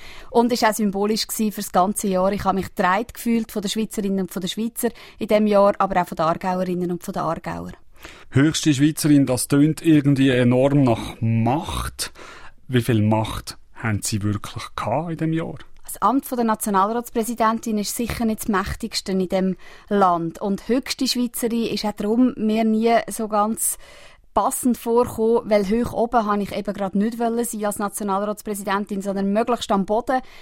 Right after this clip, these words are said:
Speaker 1: möglichst nahe bei den Leuten. Der französische Ausdruck für die höchste Schweizerin oder für die Nationalratspräsidentin ist la première citoyenne, die erste Staatsbürger. Ich finde das eigentlich fast schöner.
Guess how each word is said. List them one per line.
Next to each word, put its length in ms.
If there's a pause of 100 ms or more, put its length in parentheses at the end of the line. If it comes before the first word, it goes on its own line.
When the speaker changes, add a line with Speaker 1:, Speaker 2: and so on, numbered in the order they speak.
Speaker 1:
möglichst 380
nahe 320
bei 60
den 160
Leuten. 300 (360)
Der 80
französische 560
Ausdruck 380
für 280 (400)
die 100
höchste 380
Schweizerin 500
oder 180
für 120
die 80
Nationalratspräsidentin 1300
ist 120
la 80
première 500
citoyenne, 720 (320)
die 120
erste 260
Staatsbürger. 800
Ich 120
finde 260
das 180
eigentlich 320
fast 300
schöner. 340